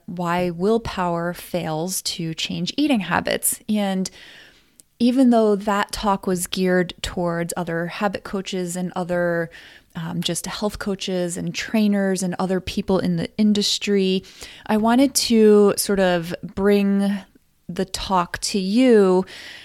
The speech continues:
with a different twist so that it is something that can help you, that's geared more towards you.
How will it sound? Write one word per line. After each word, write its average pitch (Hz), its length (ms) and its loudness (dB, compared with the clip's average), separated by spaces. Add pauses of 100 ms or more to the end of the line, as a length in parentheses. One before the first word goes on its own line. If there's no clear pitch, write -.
(160)
with 196 220 0
a 196 100 0
different 180 380 -2
twist 226 720 0
so 233 240 4
that 202 300 2
it 190 120 0
is 196 140 0
something 190 400 -2
that 175 300 -4
can 170 440 -4
help 165 440 -6
you, 220 160 6
that's 190 240 0
geared 170 260 -2
more 156 180 0
towards 151 540 -6
you. 247 340 0